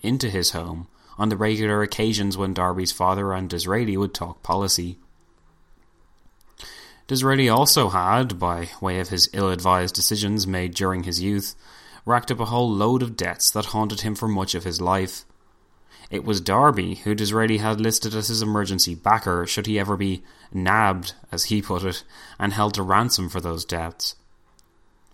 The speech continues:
It was a relationship, then, that seems somewhat natural as well as mutually beneficial,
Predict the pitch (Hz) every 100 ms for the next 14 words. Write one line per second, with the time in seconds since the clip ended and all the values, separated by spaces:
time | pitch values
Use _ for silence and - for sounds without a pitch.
0 | _ _ - - 156 156 160 160 156 156
1 | 131 135 - 117 98 117 117 113 82 101
2 | 117 - 135 135 127 147 147 135 - 123
3 | 123 - 90 90 101 113 113 110 98 104
4 | 101 98 95 92 87 - 120 - 98 92